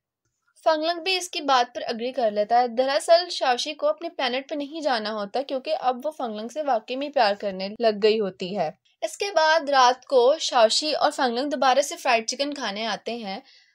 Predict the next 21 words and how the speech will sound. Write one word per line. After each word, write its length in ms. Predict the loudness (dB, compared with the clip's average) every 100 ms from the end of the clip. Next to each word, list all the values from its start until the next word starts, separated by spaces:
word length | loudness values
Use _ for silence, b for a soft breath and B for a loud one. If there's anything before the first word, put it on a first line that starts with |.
| b _ _
लेकिन 320 | -6 -2 -4 -4 0
आज 320 | 2 2 -4 -14 _
शाओशी 400 | -2 0 0 -2
का 160 | 2 2
मूड 240 | 2 -2
बिल्कुल 320 | 0 0 0 -4
भी 100 | -4
अच्छा 320 | -4 -4 -6
नहीं 200 | -4 -6
होता, 260 | -6 -4 -4
जिस 200 | -4 -8
पे 120 | -8
फंगलंग 420 | -6 -6 -6 -6
इससे 200 | -6 -6
पूछता 400 | -6 -6 -4 -2
है 260 | 0 0 -2
कि 140 | -6
तुम्हें 260 | -8 -8 -6
क्या 220 | -2 0
हुआ 340 | 0 -2 -4
है, 280 | -2 -2 -4